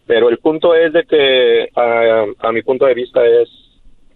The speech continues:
em, son acuerdos.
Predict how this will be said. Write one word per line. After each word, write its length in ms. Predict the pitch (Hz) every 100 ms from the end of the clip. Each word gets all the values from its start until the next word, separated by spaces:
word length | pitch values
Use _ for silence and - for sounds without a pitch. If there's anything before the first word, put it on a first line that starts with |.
| _ _ _ _ _ _ _
em, 800 | - 98 98 98 95 95 92 90 95 _ _ _ _ _ _
son 220 | - 143
acuerdos. 760 | 156 - 131 139 104 98 - -